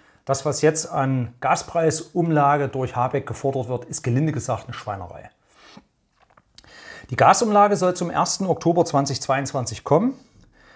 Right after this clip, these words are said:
De facto die gesamte Bevölkerung der Bundesrepublik Deutschland wird zusätzlich zu den schon gestiegenen Gaskosten nochmal zur Tasche gebeten, zum, das Portemonnaie aufgemacht. Wer Fernwärme oder Strom hergestellt aus Gas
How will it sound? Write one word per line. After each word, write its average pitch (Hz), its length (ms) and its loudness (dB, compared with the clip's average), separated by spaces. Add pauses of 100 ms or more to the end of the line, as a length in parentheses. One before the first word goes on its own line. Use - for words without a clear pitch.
(220)
De 139 80 -2
facto 165 360 4
die 151 120 -4
gesamte 147 440 0
Bevölkerung 147 760 2
der 117 300 2
Bundesrepublik 151 640 -2
Deutschland 151 680 2 (300)
wird 143 180 2
zusätzlich 165 640 2
zu 147 160 -6
den 123 220 0
schon 185 420 2
gestiegenen 127 640 -4
Gaskosten 135 840 -4 (760)
nochmal - 320 -2
zur - 260 -4 (880)
Tasche - 300 -6
gebeten, - 440 -20 (380)
zum, 113 360 -14
das - 120 -20
Portemonnaie 131 480 0
aufgemacht. - 640 -4 (340)
Wer 113 120 0
Fernwärme 202 720 6
oder 139 200 -2
Strom 185 320 0
hergestellt 143 460 -2
aus 120 160 -8
Gas 202 460 2